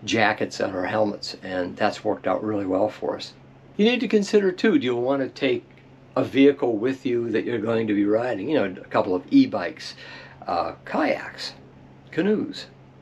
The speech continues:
could all fit inside, along with your Can-Am Spyder like me, or a,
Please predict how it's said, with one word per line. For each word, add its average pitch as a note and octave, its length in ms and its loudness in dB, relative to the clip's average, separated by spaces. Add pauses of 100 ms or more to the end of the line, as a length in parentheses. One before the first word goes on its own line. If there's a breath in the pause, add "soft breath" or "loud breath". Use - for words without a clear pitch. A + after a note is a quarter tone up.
could F3 120 2
all G#3+ 160 4
fit A2+ 220 0
inside, F2+ 580 -4 (800 loud breath)
along D3 540 6
with A#2+ 300 0
your A#2+ 200 -2
Can-Am A#2 500 0
Spyder A2+ 480 2
like G#2 240 0
me, G#2 240 2
or G2+ 340 2
a, F#2+ 320 -4